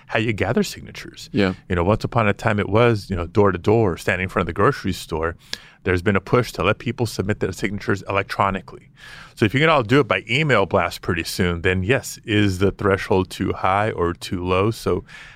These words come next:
Speaker 1: it's a, it's a complex conversation, but let's get past the recall first.
Speaker 2: Yeah. So turning to your, uh, current day job in Washington, you're in the middle of budget negotiations right now. You've been an outspoken advocate,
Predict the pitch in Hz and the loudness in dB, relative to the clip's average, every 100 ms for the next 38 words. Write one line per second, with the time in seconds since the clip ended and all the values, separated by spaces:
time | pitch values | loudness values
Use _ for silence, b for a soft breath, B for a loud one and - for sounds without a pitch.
0 | B 104 - 113 101 98 - 117 127 117 | B -6 0 2 2 2 -2 -2 -2 0
1 | 131 - 127 117 - 127 - 78 101 - | -4 -2 -4 -2 -2 -2 -2 -2 -2 0
2 | 151 151 127 - 110 107 90 82 - - | 0 2 0 0 -2 -2 -2 -4 -8 -10
3 | - - 110 127 120 87 - 156 143 - | -18 -4 4 6 6 2 2 6 6 2
4 | 135 160 175 156 151 127 104 - 95 87 | 2 2 4 2 4 4 4 4 4 2
5 | - _ 156 160 131 117 98 101 98 90 | -2 _ 2 2 4 4 4 2 2 2
6 | 92 92 98 120 117 98 87 90 87 85 | 2 0 -2 0 2 2 2 2 2 4
7 | 80 82 85 87 82 87 87 - 87 - | 2 2 2 0 0 0 0 2 0 0
8 | 90 87 85 87 85 90 90 87 85 85 | 0 2 2 0 0 0 0 0 0 -2
9 | - 82 - 90 82 85 80 85 90 92 | -2 -4 0 -2 0 -4 -2 -4 -4 -4
10 | 90 | -4